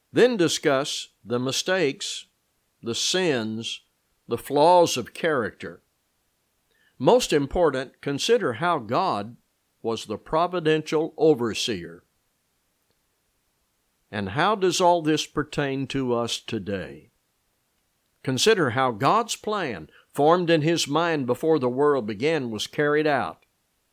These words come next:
under his providence to bring into the world our great Redeemer, Jesus Christ. Such power and love on the part of God should enhance our zeal to serve him,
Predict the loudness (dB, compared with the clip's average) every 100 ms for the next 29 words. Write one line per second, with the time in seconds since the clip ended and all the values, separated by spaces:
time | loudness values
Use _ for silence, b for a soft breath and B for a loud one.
0 | _ _ _ -4 -2 0 -2 -2 -4 0
1 | 2 2 -2 -10 -12 -14 -18 _ _ -14
2 | -8 0 2 4 4 2 2 2 4 6
3 | 6 4 0 -2 0 0 -2 -4 -2 -2
4 | -4 -6 -2 -2 0 -2 -2 -8 -12 _
5 | _ _ _ -6 -4 -4 -6 -8 -6 -6
6 | -6 -8 -14 -18 _ -4 2 2 2 -2
7 | 2 4 4 2 -2 -6 b b b -4
8 | -4 2 4 4 2 0 -2 -2 -2 0
9 | 0 -2 -4 -2 -2 -2 -8 -14 _ _
10 | _ -12 -4 -2 -2 -4 -6 -4 -2 -2
11 | -4 -6 -2 0 0 0 2 2 -2 -4
12 | -4 0 2 2 0 -2 -4 -6 -10